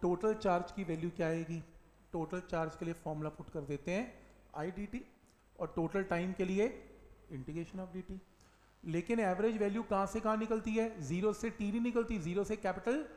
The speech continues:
टी by two निकलती है। तो limit क्या put करेंगे यहाँ से, ज़ीरो से capital टी by two, zero से capital T by two। और current की instantaneous value होती क्या है, I not sine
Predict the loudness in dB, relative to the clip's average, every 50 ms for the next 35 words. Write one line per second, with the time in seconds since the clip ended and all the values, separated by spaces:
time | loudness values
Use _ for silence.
0 | -18 -20 -20 -20 -10 -6 -2 0 0 0 0 0 -2 -4 -4 -4 -4 -4 -4 -4
1 | -4 -4 -4 -4 -4 -6 -6 -4 -4 -2 0 0 0 0 -2 -2 0 0 0 2
2 | 0 -4 -4 -2 -2 0 0 0 -2 -2 0 0 -2 -2 -2 -4 -4 -4 -4 -6
3 | -12 -18 -20 -16 -12 -10 -8 -4 -4 -2 0 2 2 2 2 2 -2 -2 0 0
4 | -2 -2 -2 -2 0 0 0 0 0 -4 -8 -14 -18 -20 -20 -20 -20 -20 -10 -8
5 | -6 -4 -4 -2 -2 -4 -4 -4 -4 -4 -4 -6 -8 -14 -20 -16 -14 -12 -8 -4
6 | -4 0 0 0 0 0 -2 -2 0 0 0 0 0 2 2 2 2 2 -2 -8
7 | -14 -18 -20 -18 -14 -12 -10 -8 -6 -6 -6 -6 -6 -8 -10 -12 -18 _ _ _
8 | -20 -20 -6 -2 0 0 0 0 2 2 4 4 4 2 0 -2 -2 0 0 -2
9 | -2 -2 -2 0 0 0 -2 -6 -2 2 2 2 2 2 0 0 2 2 2 2
10 | 0 0 0 0 0 0 0 0 0 0 0 0 -2 -2 2 4 4 4 4 4
11 | 0 -2 0 0 2 2 2 2 0 0 -2 -4 -4 -2 0 2 2 0 -2